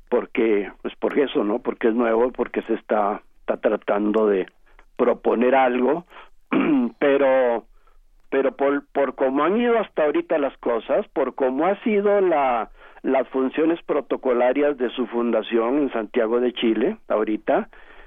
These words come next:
eh, los presidentes que llegaron y, eh, lo que, lo que,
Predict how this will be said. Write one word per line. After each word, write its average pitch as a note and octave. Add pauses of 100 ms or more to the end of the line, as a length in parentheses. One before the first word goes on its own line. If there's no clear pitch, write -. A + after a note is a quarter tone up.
(140)
eh, G2+ (280)
los A#2
presidentes A2+
que C3
llegaron A2+
y, G2+
eh, F2 (580)
lo G#2+
que, G#2 (100)
lo G#2+
que, G2+